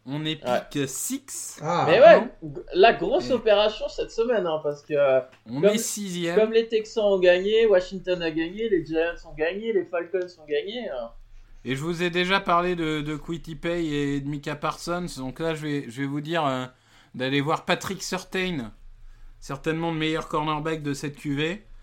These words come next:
Speaker 1: Euh, j'ai fait un article dessus sur Touchdown Actu si, si vous le souhaitez.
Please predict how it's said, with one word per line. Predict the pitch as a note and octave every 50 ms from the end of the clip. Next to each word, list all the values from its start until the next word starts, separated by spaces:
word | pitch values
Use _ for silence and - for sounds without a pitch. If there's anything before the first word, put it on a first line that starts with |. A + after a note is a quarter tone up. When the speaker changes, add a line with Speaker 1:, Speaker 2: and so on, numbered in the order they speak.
| - - - - - - - - -
Speaker 1:
Euh, | B2 B2+ B2+ B2+ B2+ B2+ B2 B2 B2+ B2+
j'ai | B2+ C#3+ D#3+
fait | D3+ -
un | F#3+ F#3 F#3
article | F3+ F3+ - - G#3 F#3 E3
dessus | E3+ F3 E3+ - - F#3 F3
sur | - - D3+ C#3
Touchdown | - C#3 C3 B2+ C#3 C#3 C3+ C3+
Actu | C3 B2 - - D3 D3
si, | C#3+ C#3+ - A#2+ A2+ A2 A2
si | G#2+ - -
vous | B2 A#2+ B2
le | A#2+
souhaitez. | - - C3 B2 B2+ F3+ G3+ G#3